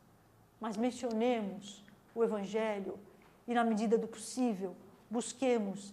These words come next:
inteligir para que a verdade se faça em nós, não no outro, no outro,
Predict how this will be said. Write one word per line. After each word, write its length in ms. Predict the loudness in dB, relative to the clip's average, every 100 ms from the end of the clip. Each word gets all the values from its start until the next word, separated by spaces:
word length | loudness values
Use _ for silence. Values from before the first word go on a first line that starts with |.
| -4
inteligir 880 | -2 0 0 0 -2 -2 -2 -4 -10 -18 -20 -20 _ -20 -20 0
para 180 | 4 4
que 140 | 4
a 20 |
verdade 760 | 4 6 6 6 6 4 -2 -10
se 180 | -10 -12
faça 540 | -6 -2 -2 -4 -8 -10 -2
em 140 | 2 4
nós, 600 | 4 0 -2 -8 -14 -18 -20 -20 -20 -20 -20 -10 0
não 200 | 4 4
no 120 | 6
outro, 560 | 8 6 4 -4 -10 -10 -20 -16 -2
no 140 | 2
outro, 580 | 6 6 6 2 -8 -12